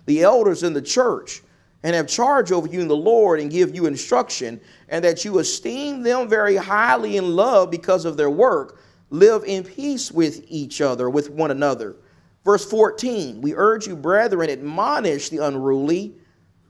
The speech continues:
encourage." Encourage the faint-hearted, help the weak, be patient with everyone. Notice how Paul says we all have a responsibility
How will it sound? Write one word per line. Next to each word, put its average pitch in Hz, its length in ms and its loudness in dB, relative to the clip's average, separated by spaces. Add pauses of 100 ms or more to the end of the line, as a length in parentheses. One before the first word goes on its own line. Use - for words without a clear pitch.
(280)
encourage." 156 1000 -10 (1400)
Encourage 190 800 0
the 170 100 2
faint-hearted, 170 800 2
help 190 300 0
the 160 80 -2
weak, 170 320 -2
be 147 100 -6
patient 156 560 -10 (640)
with 143 160 -6
everyone. 120 640 -4 (1120)
Notice 196 180 0
how 165 140 0
Paul 208 420 -4
says 123 400 -10
we 156 140 -10
all 196 220 -2
have 185 180 -10
a 151 40 -8
responsibility 139 1120 -10